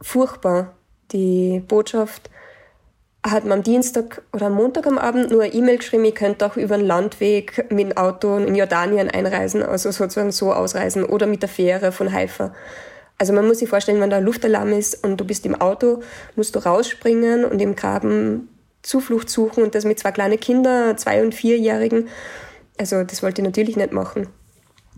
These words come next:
Das heißt, ich habe einfach versucht, einen Flug zu finden. Und die Kommunikation mit der Botschaft war wirklich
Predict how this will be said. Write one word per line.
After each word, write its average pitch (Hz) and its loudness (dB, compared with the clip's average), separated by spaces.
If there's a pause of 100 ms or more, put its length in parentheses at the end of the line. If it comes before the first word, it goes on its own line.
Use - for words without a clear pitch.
(100)
Das - -8
heißt, 185 -2
ich 196 2
habe 185 0
einfach 202 -2
versucht, 226 -2
einen 214 0
Flug 233 -4
zu 240 0
finden. 196 -4 (840)
Und 185 -2
die 208 2
Kommunikation 202 0
mit 202 -2
der 196 -2
Botschaft 190 -4
war 180 -4
wirklich 190 -4